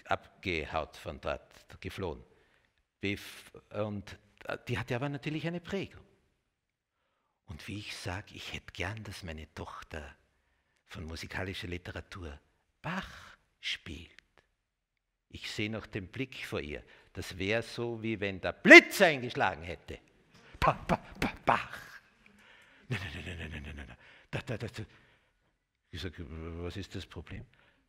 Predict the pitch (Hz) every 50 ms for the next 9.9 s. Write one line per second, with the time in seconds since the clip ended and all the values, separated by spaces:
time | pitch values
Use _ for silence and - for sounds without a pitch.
0 | _ _ - - - - - - - - - 254 214 175 - - - - - -
1 | - - _ _ _ _ - - - - 113 - - 101 - 92 - - 95 -
2 | 92 85 80 76 - 85 73 73 - - - - - - - - - - - -
3 | - 127 156 190 220 220 - - - - - - - - - - _ - - -
4 | _ _ _ _ _ _ _ _ _ _ _ _ _ _ _ _ _ - - -
5 | - 87 - 95 - 107 98 - - - - - - - - 294 - - - -
6 | - - - - - - - - - - - - _ _ _ _ _ _ _ _
7 | _ _ _ _ _ _ _ _ _ _ _ _ _ _ _ _ _ _ _ _
8 | _ _ _ _ _ _ _ _ - 117 85 98 110 90 87 98 92 95 87 -
9 | - 113 107 98 92 82 82 90 80 85 82 82 107 165 339 320 - -